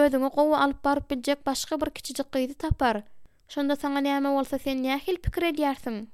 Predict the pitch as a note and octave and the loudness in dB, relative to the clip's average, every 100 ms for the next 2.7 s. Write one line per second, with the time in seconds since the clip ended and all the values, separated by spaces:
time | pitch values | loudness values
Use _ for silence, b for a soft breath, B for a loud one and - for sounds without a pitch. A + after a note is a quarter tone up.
0 | - C4 C4+ - - G#3+ G#3 - - - | -6 -2 -2 -4 -2 -2 -2 -10 -20 -6
1 | D#4 E4 F4 D#4 D#4 C#4+ - D4 D4 C#4 | -2 0 0 0 0 -2 -2 0 2 0
2 | C4 C4+ - D4+ C#4 C4+ | 0 -4 -4 -2 0 0